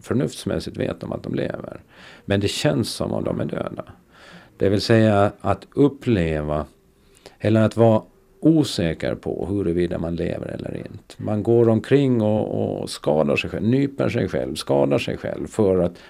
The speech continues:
bara för att känna att man lever. Att inte ha förmågan att, att känna att man lever tycks vara en, en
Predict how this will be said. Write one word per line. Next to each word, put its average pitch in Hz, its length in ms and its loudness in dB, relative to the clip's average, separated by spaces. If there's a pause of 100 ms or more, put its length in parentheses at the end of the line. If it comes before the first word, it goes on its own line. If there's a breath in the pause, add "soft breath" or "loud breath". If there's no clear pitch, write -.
bara 110 380 4
för 101 160 2
att 90 140 2
känna 101 400 0
att 87 220 -4
man 98 160 -2
lever. - 480 -6 (1300 soft breath)
Att - 220 -2
inte 120 380 4
ha 90 220 2
förmågan 92 600 0
att, - 360 -6 (460 soft breath)
att - 160 -8
känna 104 380 2
att - 140 -8
man - 100 -8
lever - 640 -10 (240)
tycks - 360 -4
vara 57 320 -4
en, 71 240 -8
en - 340 -10